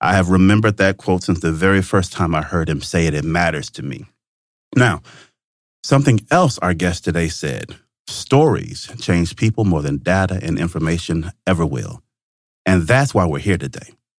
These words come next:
because he has a story and a journey that I have no <laughs> doubt will change you. It's a story that I, I think will help you realize your own story, your own passion, your own purpose. Today, we're taking a journey,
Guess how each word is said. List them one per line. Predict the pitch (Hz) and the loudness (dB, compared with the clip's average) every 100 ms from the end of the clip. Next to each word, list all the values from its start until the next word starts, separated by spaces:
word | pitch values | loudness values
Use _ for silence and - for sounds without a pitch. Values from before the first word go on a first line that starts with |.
| _ _ _ | _ _ _
because | 107 120 113 | 0 2 4
he | 170 | 6
has | 175 113 | 6 4
a | 107 | 2
story | - - 143 139 135 131 | 2 4 6 6 4 2
and | 95 | 2
a | 87 | 0
journey | 82 90 113 110 104 101 - _ | -2 2 4 4 4 0 -4 _
that | 98 | 0
I | 110 | 2
have | 104 85 | 2 2
no | 92 98 123 | 4 6 6
<laughs> | 107 113 | 6 2
doubt | 87 76 - _ _ _ - | 2 0 -8 _ _ _ 2
will | 92 | 2
change | 90 - 98 80 67 - | 2 0 0 0 -2 -6
you. | - - _ _ _ _ _ - | -12 -14 _ _ _ _ _ -2
It's | 113 | 0
a | 110 | 0
story | - 165 180 151 | 0 2 4 4
that | 117 120 - | 4 2 0
I, | 147 | 0
I | |
think | 160 135 113 | 2 0 2
will | 92 | 0
help | 101 107 | 0 2
you | 98 | 0
realize | 87 104 107 92 87 85 | 2 2 4 4 2 0
your | 85 - _ | -4 -4 _
own | 120 113 | 4 6
story, | 101 - 82 71 | 4 0 -4 -2
your | 78 92 | 0 0
own | - 117 107 | 2 4 4
passion, | - 64 - - | 2 -4 -4 -6
your | 85 90 - | -2 -2 0
own | - 131 117 | 2 4 4
purpose. | - 67 - - - - _ _ _ _ | 2 -2 -4 -14 -18 -18 _ _ _ _
Today, | - 123 | 0 2
we're | 110 110 | 4 2
taking | - 107 95 | 2 2 2
a | 92 | 2
journey, | 98 98 64 - | 2 0 0 -6